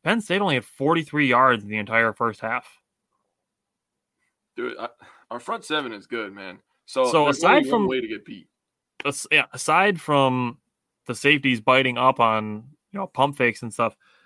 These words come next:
Speaker 1: um, the defense did what they had to do. Um,
Speaker 2: Yeah.
Speaker 1: Eastern Michigan had two quarterbacks play last week. They had two solid running backs, but Eastern Michigan last week played Saint Francis of Pennsylvania.
Speaker 2: Yeah. Um,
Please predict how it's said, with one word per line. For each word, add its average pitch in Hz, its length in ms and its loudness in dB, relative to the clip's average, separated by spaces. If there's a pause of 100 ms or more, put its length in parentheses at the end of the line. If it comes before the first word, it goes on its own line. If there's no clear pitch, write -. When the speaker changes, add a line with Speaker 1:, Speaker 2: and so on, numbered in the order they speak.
(220)
Speaker 1:
um, 117 320 2
the 107 80 -12
defense 151 520 0 (460)
did 139 200 6
what 131 160 2
they 123 100 4
had 117 180 2
to 110 100 -10
do. 113 220 -10 (380)
Um, 110 300 -2
Speaker 2:
Yeah. 143 60 2
Speaker 1:
Eastern 156 200 -4
Michigan 147 320 -2
had 123 140 0
two 170 180 -4
quarterbacks 139 560 2
play 131 220 2
last 127 320 0
week. 131 180 -2
They 120 100 -6
had 110 160 -6
two 160 200 -2
solid 139 360 2
running 135 240 0
backs, 117 320 0
but 147 520 2 (340)
Eastern 180 300 -2
Michigan 175 380 -2
last 170 260 -2
week 175 180 -4
played 127 240 2
Saint 135 300 -2
Francis 135 380 -6
of 107 100 -10
Pennsylvania. 107 580 -8 (1600)
Speaker 2:
Yeah. 92 380 -18 (420)
Um, 110 280 -12